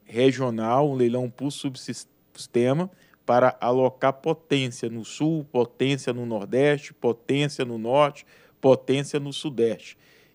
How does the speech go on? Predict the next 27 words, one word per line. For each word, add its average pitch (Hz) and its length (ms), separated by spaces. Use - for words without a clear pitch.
E 127 120
não 127 400
usar 127 340
a 131 60
lógica 131 500
de 131 160
ficar 131 540
transferindo 135 1080
essa 123 320
potência 127 500
por 131 180
meio 127 220
do 131 80
sistema 127 460
de 123 100
transmissão. 127 720
Ah, 107 100
o 107 100
país 123 480
evoluiu 131 540
muito, 123 720
é, 107 140
até 123 280
dois 131 440
mil 127 360
éramos 120 400
praticamente 123 880